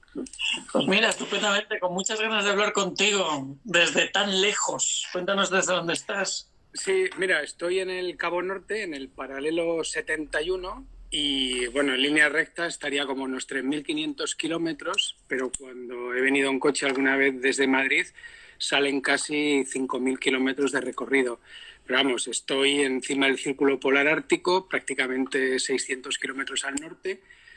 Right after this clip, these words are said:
Speaker 2: Fuera todavía hay nieve, hay tres grados, en fin, que hay un ambiente bastante veraniego ya para ser
Speaker 1: Madre
Speaker 2: dieciocho de
Speaker 1: mía.
Speaker 2: mayo. Y ayer tuvimos el Día Nacional de Noruega,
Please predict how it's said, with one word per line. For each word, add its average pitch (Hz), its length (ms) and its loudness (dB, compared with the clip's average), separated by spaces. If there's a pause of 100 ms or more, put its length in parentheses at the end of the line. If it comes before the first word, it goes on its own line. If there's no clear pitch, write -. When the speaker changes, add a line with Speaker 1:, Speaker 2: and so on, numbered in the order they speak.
(240)
Speaker 2:
Fuera 139 500 0
todavía 131 640 0
hay 127 140 2
nieve, 165 840 2
hay 135 180 -6
tres 127 360 -6
grados, 151 840 -2 (420)
en 131 120 -12
fin, 143 220 2
que 127 80 0
hay 131 100 2
un 151 80 0
ambiente 151 560 0
bastante 175 420 0
veraniego 156 540 2
ya 127 260 -2 (160)
para 131 180 -8
ser 139 240 -2
Speaker 1:
Madre 139 160 2
Speaker 2:
dieciocho 135 360 4
de 127 80 -2
Speaker 1:
mía. 127 80 2
Speaker 2:
mayo. 123 240 -2 (520)
Y 160 100 2
ayer 151 260 4
tuvimos 170 400 0
el 151 100 -4
Día 156 140 2
Nacional 151 400 -2
de 147 80 -4
Noruega, 156 520 0